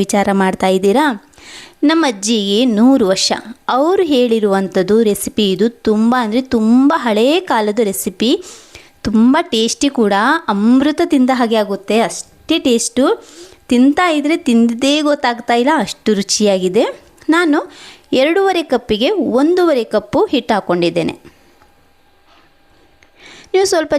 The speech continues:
ಜಾಸ್ತಿ ಕೂಡ ಹಾಕ್ಕೊಳ್ಬೋದು. ನೋಡಿರಿ, ಇದನ್ನು ನೀವು ಚೆನ್ನಾಗಿ ಕುದಿಸ್ಬೇಕು, ಹಿಟ್ಟನ್ನು ಚೆನ್ನಾಗಿ ಕುದಿಸ್ಬೇಕು ನೀರಲ್ಲಿ. ನೋಡಿರಿ,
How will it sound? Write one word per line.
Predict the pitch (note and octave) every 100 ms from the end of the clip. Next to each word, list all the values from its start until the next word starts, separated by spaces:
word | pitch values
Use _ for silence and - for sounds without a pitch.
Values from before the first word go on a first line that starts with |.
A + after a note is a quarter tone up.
| C4
ಜಾಸ್ತಿ | A3+ A3 - A3+ G#3+
ಕೂಡ | G3+ G#3 C4
ಹಾಕ್ಕೊಳ್ಬೋದು. | G#3+ F#3 F#3 F3+ F#3 F#3 B3+ A#4 - - - - F4+
ನೋಡಿರಿ, | F#4 G4 G#4 C4+
ಇದನ್ನು | C#4 F#4 E4 A3
ನೀವು | A3 F4+ -
ಚೆನ್ನಾಗಿ | B3+ A3+ A#3+ C#4+ F4+ D4+
ಕುದಿಸ್ಬೇಕು, | G#3 A3+ - F#3 E3+ C#3+ - - _ _ _ _ _ - _ _ _ -
ಹಿಟ್ಟನ್ನು | D4+ - B3+ C4+ F#4
ಚೆನ್ನಾಗಿ | C4+ G#3+ G#3 A3 G#3+
ಕುದಿಸ್ಬೇಕು | F#3+ G#3 - F#3 F3+ G3+
ನೀರಲ್ಲಿ. | F#3+ F#3 F#3+ F#3+ C4+ A#4+ - - - - - _ _ _ _ _ - - - - _ - G#3+
ನೋಡಿರಿ, | G3+